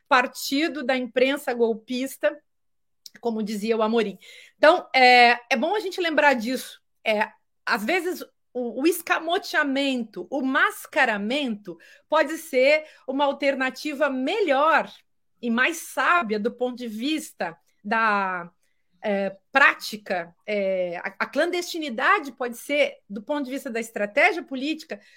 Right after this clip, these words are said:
uma estratégia muito mais eficaz e efetiva do que o simples escancaramento, né?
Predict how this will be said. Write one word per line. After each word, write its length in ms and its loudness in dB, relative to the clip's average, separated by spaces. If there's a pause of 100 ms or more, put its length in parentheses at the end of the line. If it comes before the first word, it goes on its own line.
(160)
uma 180 -2
estratégia 640 -2
muito 360 -8
mais 260 -4
eficaz 640 -2
e 60 -4
efetiva 640 -6
do 100 -10
que 120 -8
o 60 -8
simples 720 -8 (320)
escancaramento, 1120 0
né? 220 -8